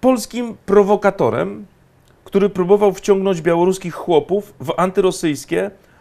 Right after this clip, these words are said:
polskie powstanie styczniowe sześćdziesiątego trzeciego roku. E, powstanie to było reakcją na zniesienie pańszczyzny przez Rosję, przez cara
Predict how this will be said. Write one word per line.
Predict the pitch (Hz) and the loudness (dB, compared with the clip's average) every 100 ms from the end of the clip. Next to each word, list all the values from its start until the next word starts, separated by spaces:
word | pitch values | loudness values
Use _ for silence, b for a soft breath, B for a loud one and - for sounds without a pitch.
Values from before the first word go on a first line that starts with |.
| b _ | b _
polskie | 180 180 185 208 | 2 2 2 -4
powstanie | 185 175 - 170 170 | -2 -4 -2 -4 -4
styczniowe | 156 151 170 160 160 | -6 -8 -6 -4 -4
sześćdziesiątego | 156 139 156 151 151 | -6 -8 -6 -6 -6
trzeciego | 143 143 151 147 | -8 -8 -4 0
roku. | 139 127 - - _ b b b b b b b _ | 0 -2 -12 -16 _ b b b b b b b _
E, | 143 139 139 | 0 0 0
powstanie | 185 170 254 254 247 | -2 -2 0 0 0
to | 214 | 0
było | 196 226 | 4 4
reakcją | 214 214 220 - 214 202 | 4 2 -2 -2 0 2
na | 190 185 180 156 | 2 2 0 -4
zniesienie | 147 185 180 214 214 | -4 -2 -2 0 0
pańszczyzny | 208 202 196 185 - 214 214 190 180 139 120 - _ | 0 2 2 0 -2 0 0 0 -4 -6 -8 -10 _
przez | - 147 - - - | -8 -6 -6 -12 -12
Rosję, | - 147 175 175 - 117 | -8 -2 -2 -4 -8 -10
przez | 117 139 127 | -8 -8 -8
cara | - 180 147 135 95 | -4 -2 0 -2 -6